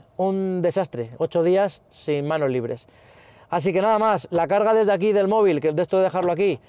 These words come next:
a veces sí o a veces no. Mira, ahora lo coge, te mueves un poquito y deja de cogerlo. Esto también pasa en muchos otros coches que tienen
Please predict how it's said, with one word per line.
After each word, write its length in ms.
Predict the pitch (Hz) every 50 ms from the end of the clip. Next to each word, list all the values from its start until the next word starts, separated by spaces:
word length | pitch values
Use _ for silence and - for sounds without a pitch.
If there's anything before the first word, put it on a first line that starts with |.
| _ _ - - - - -
a 120 | 156 165
veces 320 | 180 196 175 156 208 196 135
sí 280 | 160 202 214 214 202 -
o 200 | 165 165 160 165
a 40 | 170
veces 240 | 185 165 123 135 127
no. 220 | 135 143 131 120 123
Mira, 240 | 127 139 123 113 - - -
ahora 180 | - 147 151 156
lo 140 | 160 165
coge, 340 | 160 220 - - 214 226 220
te 120 | - 156 143
mueves 240 | 151 156 160 147
un 100 | 156 156
poquito 320 | 147 156 147 180 175 170 175
y 20 |
deja 240 | 156 151 143 - 143
de 80 | 139 123
cogerlo. 380 | - - - 139 120 123 117 -
Esto 160 | 165 - 190
también 220 | 165 170 165 156
pasa 200 | 143 160 139 151
en 60 | 147
muchos 240 | 147 143 - 139 131
otros 200 | 139 123 123 -
coches 260 | - 156 147 - 151
que 100 | - -
tienen 240 | 123 143 139 139 135